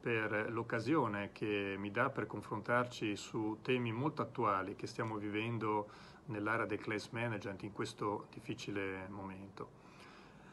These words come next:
Nella recente esperienza che, eh, di lockdown che abbiamo vissuto, eh, come assicurazione tradizionale nelle aree sinistri, eh, abbiamo dovuto fronteggiare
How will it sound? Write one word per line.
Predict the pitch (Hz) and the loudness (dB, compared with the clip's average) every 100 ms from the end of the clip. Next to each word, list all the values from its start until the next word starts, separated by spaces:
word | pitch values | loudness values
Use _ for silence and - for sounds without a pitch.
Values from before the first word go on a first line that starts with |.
| - | -8
Nella | 139 131 | 2 4
recente | 143 131 185 170 | 4 4 4 4
esperienza | - 156 165 - 117 | 4 4 4 2 0
che, | 123 113 107 - | 2 4 4 0
eh, | 127 110 101 98 - 120 | -2 0 0 -2 -4 -4
di | 104 | 0
lockdown | 107 98 117 143 104 | 0 2 4 4 4
che | |
abbiamo | 107 107 104 | 0 0 0
vissuto, | 101 113 - 143 135 147 139 - - - - - - | -2 -4 -2 -2 4 6 4 2 -14 -16 -16 -14 -2
eh, | 117 107 | 0 0
come | - 156 147 123 110 - | 4 4 6 4 2 0
assicurazione | 117 - 113 120 110 170 151 | -2 -2 0 2 2 2 2
tradizionale | 131 120 110 - 131 135 107 | 2 0 0 0 2 4 4
nelle | 120 | 4
aree | 135 | 4
sinistri, | - 160 127 - 120 123 117 | 4 0 2 2 2 4 4
eh, | |
abbiamo | 123 120 135 | 4 4 4
dovuto | 131 156 127 | 4 4 2
fronteggiare | - 127 127 113 139 139 143 131 127 - - | 0 0 0 2 4 6 8 8 6 2 -12